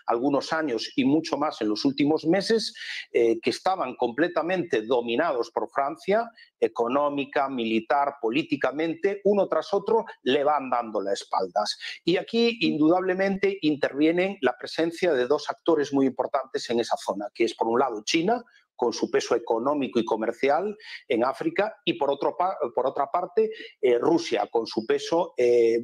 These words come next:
político y, sobre todo, con su peso en materia de seguridad. Y, por tanto, en países como Burkina Faso, Níger, Mali, ya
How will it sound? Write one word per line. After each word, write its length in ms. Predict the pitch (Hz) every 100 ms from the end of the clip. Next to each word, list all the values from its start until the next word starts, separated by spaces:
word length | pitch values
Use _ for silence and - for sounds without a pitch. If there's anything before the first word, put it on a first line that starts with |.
| 123
político 640 | - 165 220 220 220 247 240
y, 60 | -
sobre 220 | 120 117
todo, 240 | 135 156 156
con 140 | 143
su 180 | - 117
peso 400 | 170 180 214 220 139
en 100 | 123
materia 340 | 117 151 170
de 160 | 147 139
seguridad. 640 | - 123 113 107 104 101 - - - - -
Y, 200 | 180 202
por 240 | 143 143
tanto, 320 | 190 156 -
en 100 | 110
países 340 | 117 123 120 -
como 240 | 123 117
Burkina 460 | 110 107 - 107 107
Faso, 640 | 170 170 - 165 156 156
Níger, 540 | 139 165 - 156 151
Mali, 460 | 135 160 165 175 196 - -
ya 400 | 123 113 175 208